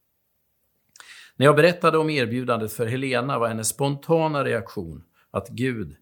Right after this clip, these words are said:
äntligen hade hört vår bön. Som pastorsfamilj har vi sällan en ledig helg tillsammans.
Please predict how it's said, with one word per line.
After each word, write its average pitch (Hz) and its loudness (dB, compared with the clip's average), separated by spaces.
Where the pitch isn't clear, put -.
äntligen 113 -2
hade 90 -6
hört 90 -6
vår 78 -12
bön. 82 -14
Som 147 4
pastorsfamilj 143 0
har 139 -4
vi 139 -4
sällan 113 0
en 120 -4
ledig 101 -6
helg 85 -10
tillsammans. - -10